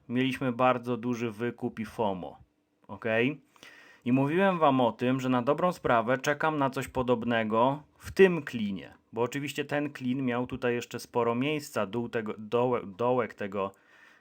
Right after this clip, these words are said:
e, klinu był w okolicach dwadzieścia cztery sześćset, mogliśmy ściągnąć ten liquidity pool tutaj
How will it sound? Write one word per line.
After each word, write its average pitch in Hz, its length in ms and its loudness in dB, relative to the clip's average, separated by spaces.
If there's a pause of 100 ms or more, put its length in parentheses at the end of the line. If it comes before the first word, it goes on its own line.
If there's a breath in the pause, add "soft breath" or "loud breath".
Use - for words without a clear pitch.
(100)
e, 107 280 0
klinu 127 500 2
był 120 220 0
w 110 60 -6
okolicach 117 460 -2
dwadzieścia 110 500 -6
cztery 110 300 -4
sześćset, 147 560 -2
mogliśmy 107 420 -6
ściągnąć 107 520 -4
ten 107 260 -2
liquidity 127 640 -2
pool 120 400 -2
tutaj 113 520 -2